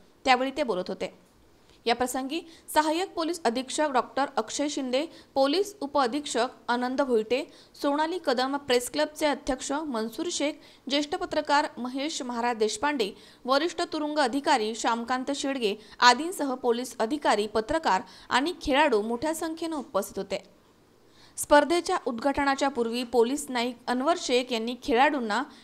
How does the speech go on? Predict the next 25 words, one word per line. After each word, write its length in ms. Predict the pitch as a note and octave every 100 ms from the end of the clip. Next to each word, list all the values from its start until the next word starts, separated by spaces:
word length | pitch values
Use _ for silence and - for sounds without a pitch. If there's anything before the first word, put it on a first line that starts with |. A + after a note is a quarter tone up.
| -
शिस्तबद्ध 720 | - D4+ D4+ E4+ E4+ C#4 D4+ F#4 - - -
सांघिक 400 | D4 C4 C#4 D4
खेळाची 420 | - D4 C4 C4
शपथ 320 | D4 - - A#3+
दिली 280 | G3+ G3+
आहे. 240 | F#3+ - - _ _ _
यावेळी 260 | G#3+ G#3 A3+
उपस्थित 420 | A3+ A#3 C4 C4+ D4+
पाहुण्यांच्या 500 | C4+ A#3 A#3+ A#3+ C4+
हस्ते 440 | A#3+ - C#4+ F4 - _
मैदानाचं 640 | B3+ C4+ B3+ E4 D4 C#4 D4+
पूजन 360 | C4+ A#3 B3
करण्यात 300 | A#3+ G3+ G3+
आलं, 160 | G3+ G3 - - _ - _
तर 160 | A#3+ A#3 B3 -
जिल्हा 300 | C4+ C4+ D#4
पोलीस 420 | F4 D#4+ E4 E4
अधीक्षक 460 | A3+ A3 B3 - D4 D4
शर्मा 440 | - D4 D4+ C4 G3+ - - -
यांनी 380 | C4 B3+ D4+ F#4+ - -
चेंडू 380 | - D4+ D4 F#4
टोलावून 520 | G4+ C#4 C#4 D#4 A3+
स्पर्धेचा 720 | A#3+ - B3+ A#3 C#4 D4 A3 B3 -
शुभारंभ 520 | - A#3+ C4+ C#4+ G3+ G3+
केलाय. 200 | G3